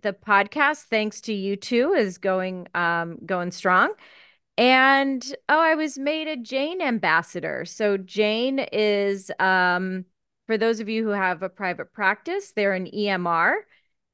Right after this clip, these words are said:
and electronic medical records, and they're really nice. They're the, I love the platform, and I was made, um, one of their ambassadors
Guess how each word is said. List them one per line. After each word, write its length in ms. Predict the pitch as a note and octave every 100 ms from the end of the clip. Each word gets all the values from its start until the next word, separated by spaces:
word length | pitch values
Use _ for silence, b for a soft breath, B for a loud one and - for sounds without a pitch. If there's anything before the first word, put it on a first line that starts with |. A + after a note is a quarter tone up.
| _
and 360 | G#3 G3 F#3+ F3
electronic 640 | F#3+ F#3+ F#3+ G#3 F#3 F3+
medical 360 | F3+ G3 B3+ B3
records, 520 | C4+ E4 F4+ E4+ - -
and 480 | G#3+ F#3+ F#3+ G3 -
they're 600 | F3 F#3+ F3+ F3 E3+ G3 _ _
really 220 | E3+ E3
nice. 680 | F3 A#3+ D4 D4 - - - - _ -
They're 520 | F3 E3+ E3 E3 - -
the, 180 | F#3 -
I 120 | G3
love 400 | G3 G3+ G3 F#3+
the 80 | F3
platform, 800 | A#3+ A3+ - C4 A#3+ A#3+ A#3+ A#3 b b _ _
and 440 | G3+ G3+ G3 G3 -
I 160 | G3
was 240 | G3 G3 F#3
made, 600 | G3+ G#3 G3+ G3+ G3+ - - G3
um, 500 | F#3 F3+ F3+ F3+ - _ _ -
one 280 | F#3+ G3
of 180 | F#3 F3 F#3+
their 400 | F3 G3 F#3 F3+
ambassadors 1040 | G3 F#3+ F3 F#3 G#3 - E3+ D#3 D3 D3+